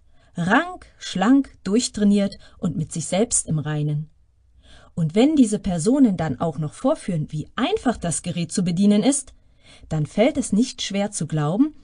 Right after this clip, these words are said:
dass man selbst auch so tolle Effekte mit dem angepriesenen Fitness-Equipment erzielen kann. Was die Werbung aber bewusst verschweigt, ist die Tatsache, dass auch bei diesen Anpreisungen erheblich geschummelt wurde.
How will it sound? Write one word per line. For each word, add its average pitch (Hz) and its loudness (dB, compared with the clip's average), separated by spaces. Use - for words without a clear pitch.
dass 175 -4
man 156 -2
selbst 196 -2
auch - 2
so - -4
tolle 180 0
Effekte 175 -6
mit 170 -2
dem 170 -4
angepriesenen 185 -2
Fitness-Equipment 185 -4
erzielen 170 -4
kann. 165 -4
Was 202 0
die 285 0
Werbung 233 4
aber 175 -4
bewusst 165 -2
verschweigt, 190 -4
ist - -2
die - -2
Tatsache, 269 -2
dass 196 -2
auch 185 -6
bei 170 -4
diesen 170 -6
Anpreisungen 180 -2
erheblich 160 -6
geschummelt 165 -4
wurde. 160 -4